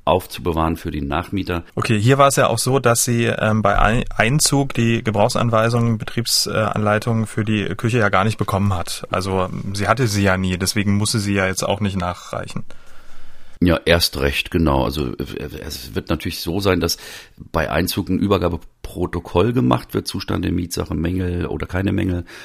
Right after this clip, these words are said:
Speaker 1: Äh, und, äh, ich muss ehrlich sagen, ich mache schon ein paar Jahre Mietrecht, aber ein Protokoll über die Übergabe für die Betriebsanleitung für meinen Umluftherd, das habe ich noch nicht <laughs> gesehen.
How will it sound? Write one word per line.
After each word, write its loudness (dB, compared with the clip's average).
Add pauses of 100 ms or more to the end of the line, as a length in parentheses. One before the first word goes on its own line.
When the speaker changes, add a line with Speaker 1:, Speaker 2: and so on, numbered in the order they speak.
(320)
Speaker 1:
Äh, 4
und, 0 (300)
äh, -8 (160)
ich -12
muss -8
ehrlich -10
sagen, -2
ich -10
mache -6 (160)
schon -2
ein -2
paar 2
Jahre 2
Mietrecht, -2
aber 0 (400)
ein 0
Protokoll 0
über 0
die -4
Übergabe 2 (220)
für -2
die -2
Betriebsanleitung 0
für -4
meinen 0
Umluftherd, 2
das -12
habe -8
ich -10
noch -6
nicht -12
<laughs> -
gesehen. 2